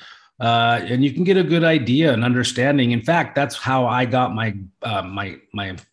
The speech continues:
initial knowledge for a lot of the places I visited, right? I did research and I learned about the culture. I learned about the religions, but nothing can replace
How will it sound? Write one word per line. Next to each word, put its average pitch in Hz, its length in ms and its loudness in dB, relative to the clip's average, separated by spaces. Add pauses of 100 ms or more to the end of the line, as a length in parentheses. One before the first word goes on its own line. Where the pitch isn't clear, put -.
(180)
initial 135 360 2
knowledge 120 560 2
for - 140 -6
a 98 60 -2
lot 101 220 -2
of 101 60 -4
the 90 120 -10
places 98 340 -6
I 87 100 -4
visited, 87 500 -4
right? 90 220 -8
I 90 100 -4
did 95 220 -10
research 92 640 -6
and 85 80 -10
I 85 100 -8
learned 107 400 -2
about 101 220 -4
the 90 80 -10
culture. 85 480 -10
I 85 60 -8
learned 107 400 -2
about 107 200 -2
the 98 80 -10
religions, 87 540 -10 (840)
but 131 140 2
nothing 156 480 4
can 135 300 2
replace 123 760 0